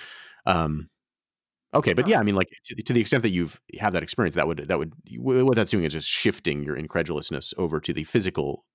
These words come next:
Speaker 1: pleasuring, which I think is also hard to believe. But, um, yeah, like, it takes out one of the, one of the obstacles that I see anyway.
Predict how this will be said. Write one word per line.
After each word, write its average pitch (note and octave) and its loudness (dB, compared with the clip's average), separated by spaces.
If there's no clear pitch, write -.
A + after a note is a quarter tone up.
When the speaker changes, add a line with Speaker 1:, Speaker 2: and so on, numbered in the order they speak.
Speaker 1:
pleasuring, D#2 0
which D#2+ -4
I A#2+ 0
think - -2
is G#2+ 0
also F2 2
hard C#2 -2
to C#2 -8
believe. D2+ -4
But, D#2+ 0
um, C#2 -6
yeah, F#2 4
like, C#2+ 2
it D#2 -4
takes - 2
out D2+ 4
one D#2+ 2
of D2 2
the, D#2 2
one F2+ 2
of D#2+ 2
the D2+ 2
obstacles - 0
that - -4
I - -6
see - -6
anyway. - -8